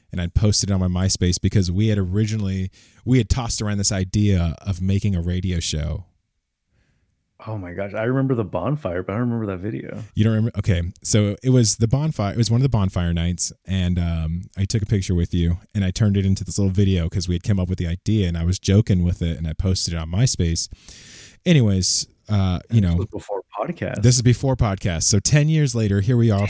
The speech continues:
Speaker 1: full circle, man.
Speaker 2: <laughs> That's
Speaker 1: I got
Speaker 2: awesome.
Speaker 1: a podcast. You got a podcast. Uh, I mean, I'm featuring on my podcast, so I think it's come full circle, you know?
Speaker 2: Definitely.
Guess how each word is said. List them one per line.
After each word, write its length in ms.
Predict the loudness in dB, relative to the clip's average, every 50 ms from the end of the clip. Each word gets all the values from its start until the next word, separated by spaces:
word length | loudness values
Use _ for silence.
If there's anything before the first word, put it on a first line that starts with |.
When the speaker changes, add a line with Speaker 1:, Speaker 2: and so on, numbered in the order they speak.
| -4 -2
Speaker 1:
full 240 | -2 0 2 2 2
circle, 560 | 2 0 -2 0 -2 -2 -2 0 2 2 2
man. 480 | 4 2 2 2 2 2 0 0 -2 -6 _ _ _ _ _ _ _
Speaker 2:
<laughs> 400 | -20 _ _ _ -18 -14 -4 -2
That's 720 | -2 -2 -2 -2 -2 -2 -2 -2 -2 -4 -4 -4 -2 -2
Speaker 1:
I 80 | 0
got 160 | 2 4 4 2
Speaker 2:
awesome. 40 | 4 4 2
Speaker 1:
a 100 | 2 2
podcast. 380 | 2 0 2 2 2 0 -2 -2
You 160 | 2 2 4
got 120 | 4 4
a 20 | 2
podcast. 800 | 2 2 0 0 -2 -2 -2 -2 -2 -2 -2 -2 -4 -6 -8 -12 -6
Uh, 540 | -4 -2 -2 0 -2 -2 -4 -4 -6 -8 -10 -14 _ _ _ 0
I 120 | 2 4
mean, 320 | 4 4 2 2 0 -2 -6 -10 -20 _ -2 0
I'm 140 | 0 0
featuring 500 | 2 2 2 2 2 0 -2 0 2 2
on 140 | 4 4 4
my 100 | 2 0
podcast, 580 | 0 0 -2 -4 -4 -2 -2 -2 0 0 0 0
so 440 | -2 -2 -2 -2 -2 0 -2 -4 -6 -6 -6 -6 -4 -2
I 80 | -4
think 220 | 0 0 0 0 0
it's 120 | -2 -4
come 200 | -2 -2 -2 -2
full 160 | 0 0 0
circle, 440 | 0 0 -2 -4 -4 -6 -8 -4 -2
you 80 | -2 0
know? 180 | 2 0 0 -2 _ _ _ _ _ _ _ _ _ _ _ _ -14
Speaker 2:
Definitely. 640 | -14 -14 -14 -10 -10 -8 -8 -8 -10 -10 -12 -14